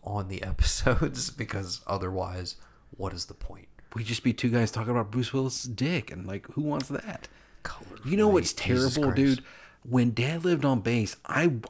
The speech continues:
Speaker 2: I found the V H S that he had rented Color of Night, and I'm like,
Speaker 1: Right.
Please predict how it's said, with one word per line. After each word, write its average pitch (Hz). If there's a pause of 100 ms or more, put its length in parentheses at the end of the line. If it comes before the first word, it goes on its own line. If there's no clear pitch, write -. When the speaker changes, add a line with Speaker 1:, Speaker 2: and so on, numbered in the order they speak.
(100)
Speaker 2:
I 170
found 139
the 107
V 135
H 135
S 127
that 110
he 156
had 101
rented 143
Color 101
of 98
Night, 101
and 117
I'm 123
like, 113
Speaker 1:
Right. 104